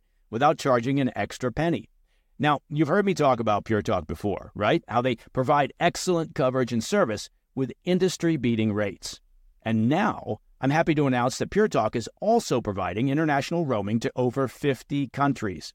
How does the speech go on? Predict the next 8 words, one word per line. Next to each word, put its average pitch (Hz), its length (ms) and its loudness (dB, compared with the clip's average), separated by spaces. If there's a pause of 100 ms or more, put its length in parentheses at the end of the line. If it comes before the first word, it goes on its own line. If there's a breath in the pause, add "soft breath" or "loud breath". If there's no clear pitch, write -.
(120)
That's 120 160 -2
right. 175 220 2 (360)
As 127 120 -2
you 139 60 2
plan 151 300 2
your 202 80 2
summer 190 280 0
travel, 139 440 -2